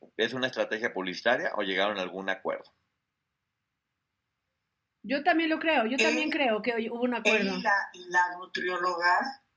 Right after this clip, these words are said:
Speaker 2: No, él, él y la nutrióloga no, yo creo que, bueno, sí, a lo mejor sí, ¿no?
Speaker 3: Pero no debieron haber conseguido algo mejor.
Speaker 2: ¿Cómo?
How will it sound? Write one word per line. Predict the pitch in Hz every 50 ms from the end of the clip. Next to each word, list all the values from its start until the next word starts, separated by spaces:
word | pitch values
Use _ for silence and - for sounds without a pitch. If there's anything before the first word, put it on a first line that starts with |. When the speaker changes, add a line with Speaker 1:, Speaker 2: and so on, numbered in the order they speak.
| _ _ -
Speaker 2:
No, | 262 294 262 233
él, | 247 254 269 262
él | 285 285 285 302
y | 302
la | 311 285 277
nutrióloga | 254 247 233 240 277 262 262 254 247 226
no, | 220 214 202
yo | 202 220 240
creo | 247 269 285
que, | 269 311 285
bueno, | 262 302 330 339 330
sí, | - - 403 392 359 339 -
a | - 277
lo | 285 285
mejor | 285 285 - 311 302
sí, | 285 - 302 277 269 262 - _ _ _ _ _ _ _ _ _ _ _ _ _ _ _ _ _ _ _ -
¿no? | 202 214 220 240 302 311
Speaker 3:
Pero | 254 233 226 226 233 233
no | 254 254 262
debieron | 262 269 269 269 262 254 254 262 254 240
haber | 220 208 220 220 220 226
conseguido | - 226 233 233 - 202 196 - - - - 208 208
algo | 202 202 - 208 202 180 170 165 _ _ _ _ _ _ _ -
mejor. | - - 165 170 170 - 240 240 - - _ _ _ _ _ _ _ _ _ _ _ _ _ _ _ _ _ _ _ _ _ _ _ _ _ _ _ _ _ _ _ - - - - - - - 480 427 403 381 381 370 - -
Speaker 2:
¿Cómo? | - 302 311 302 285 254 214 190